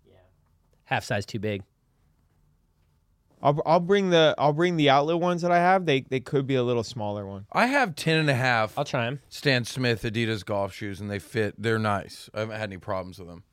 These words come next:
Speaker 2: Yeah.
Speaker 3: The cow shoes. The trough shoes.
Speaker 1: Nice. I gotta get these ones.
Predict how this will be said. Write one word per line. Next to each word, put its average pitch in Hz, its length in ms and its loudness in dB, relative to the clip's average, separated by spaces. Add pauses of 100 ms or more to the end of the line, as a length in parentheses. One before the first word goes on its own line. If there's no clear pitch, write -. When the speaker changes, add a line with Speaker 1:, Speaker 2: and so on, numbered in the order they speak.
(120)
Speaker 2:
Yeah. 107 140 -10
Speaker 3:
The 101 80 -6
cow 123 280 4
shoes. 101 520 -6 (720)
The - 80 -12
trough 123 320 0
shoes. 101 360 -10 (360)
Speaker 1:
Nice. 170 340 0
I 160 120 2
gotta 180 120 6
get 156 160 2
these 143 240 2
ones. 113 460 -2